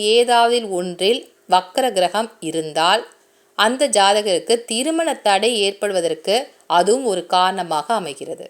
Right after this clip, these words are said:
இரண்டாம் இடத்தில் வக்ர கிரகம் ஒன்று அமர்ந்திருந்தால் அந்த ஜாதகருக்கு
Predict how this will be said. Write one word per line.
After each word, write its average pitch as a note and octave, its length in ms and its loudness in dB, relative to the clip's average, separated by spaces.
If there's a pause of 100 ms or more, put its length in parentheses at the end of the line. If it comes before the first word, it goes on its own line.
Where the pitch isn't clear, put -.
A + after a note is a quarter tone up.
(1300)
இரண்டாம் D#4+ 580 2
இடத்தில் B3 500 -2 (320)
வக்ர G#3 440 0
கிரகம் G#3 380 -2
ஒன்று F#3+ 360 -2 (200)
அமர்ந்திருந்தால் F3+ 720 -4 (460)
அந்த B3+ 340 2
ஜாதகருக்கு G3 760 -2